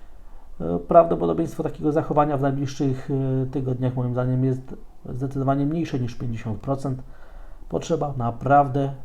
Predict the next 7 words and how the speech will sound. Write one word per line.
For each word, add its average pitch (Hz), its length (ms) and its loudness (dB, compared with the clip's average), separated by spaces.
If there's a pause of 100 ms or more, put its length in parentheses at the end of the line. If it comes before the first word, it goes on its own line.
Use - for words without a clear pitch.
(120)
presji 143 360 -4
na 123 100 0
rzecz 117 160 -6
polskiego 117 640 -4 (360)
złotego, 127 520 -2 (420)
żeby 135 760 -2
rynek 117 300 -2